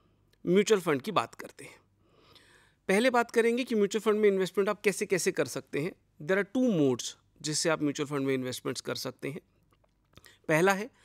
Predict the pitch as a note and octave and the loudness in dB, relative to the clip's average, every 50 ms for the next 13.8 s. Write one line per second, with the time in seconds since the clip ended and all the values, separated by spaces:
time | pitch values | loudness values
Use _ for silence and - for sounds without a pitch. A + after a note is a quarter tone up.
0 | - - - _ - D3 D3+ F3+ F#3+ F3 - - - C#3 C3 C3 B2+ B2+ C#3 - | -20 -20 -20 _ -4 0 2 2 2 2 0 -4 -4 -2 -2 0 0 -2 -2 -4
1 | - _ _ _ _ _ _ _ _ _ _ _ _ _ _ _ _ _ - _ | -6 _ _ _ _ _ _ _ _ _ _ _ _ _ _ _ _ _ -20 _
2 | _ _ _ - E3 D#3 D3 D3 D#3+ D#3 - F#3 F#3 F3+ G3 G#3+ - _ _ _ | _ _ _ -2 -2 0 0 0 -2 -2 0 -2 -2 -4 -4 -8 -12 _ _ _
3 | _ _ _ - - F3 E3 - C#3 A#2+ A2+ - A#2 A2 - G3 E2+ - - - | _ _ _ -2 -2 -2 0 0 -4 -4 -4 -6 -12 -14 -14 -14 -18 -18 -20 -20
4 | _ _ _ _ _ _ _ _ _ _ _ _ - - - - _ - - A#3+ | _ _ _ _ _ _ _ _ _ _ _ _ -20 -20 -20 -20 _ -8 -6 -4
5 | - - - - _ _ _ - F3+ F3 F3 G3 A#3 C4+ C#4+ - - D4 C4+ B3 | -4 -4 -6 -6 _ _ _ -6 -4 0 2 2 2 2 0 0 0 0 2 4
6 | A3 G3+ F#3 F3 F3 D#3+ D#3 C#3+ B2 A#2 B2 B2 - A#2+ A#2 A#2 A2+ - _ _ | 4 4 4 4 0 0 0 -2 -2 -4 -6 -8 -8 -10 -8 -8 -10 -10 _ _
7 | _ _ _ _ _ _ _ _ _ _ - _ _ _ - - G#3 A#3+ - - | _ _ _ _ _ _ _ _ _ _ -20 _ _ _ -2 0 0 0 -2 -6
8 | - _ _ _ - A3+ B3+ C#4+ C#4 - A#3 A#3+ B3 A#3+ A#3 G#3+ F#3+ - - F#3+ | -20 _ _ _ -2 0 0 0 0 0 0 0 0 2 2 0 0 0 0 0
9 | E3+ D3+ C#3 C3+ B2+ B2 - C#3+ C#3+ - D#3 E3+ A#3 A#3+ - E3+ F#3 F#3 G#3 A3 | 0 0 0 -2 -2 -2 -4 -6 -4 -4 -4 -2 -2 -2 0 -2 0 0 0 2
10 | A3 G#3 F3+ E3 D3+ D3 D#3 D#3 - F#3 F3+ F3 - E3 C#3+ C3 B2+ C#3 D3 D3 | 4 4 4 4 4 2 0 -2 0 -2 -4 -2 0 -2 -2 0 0 0 -2 -2
11 | C#3 C3 - - D3+ C3+ C#3+ E3+ D3+ B2+ - - - _ _ _ _ _ _ _ | -4 -8 -4 -4 -2 0 0 0 0 0 -2 -8 -12 _ _ _ _ _ _ _
12 | _ _ _ _ - _ - _ _ _ _ _ _ _ _ _ _ _ _ _ | _ _ _ _ -20 _ -20 _ _ _ _ _ _ _ _ _ _ _ _ _
13 | _ _ - - D#3 C#3 D3+ F#3+ A3 G#3 F#3+ D#3 C#3+ C3 B2 | _ _ -2 -2 -2 0 0 0 0 0 0 0 0 -2 -2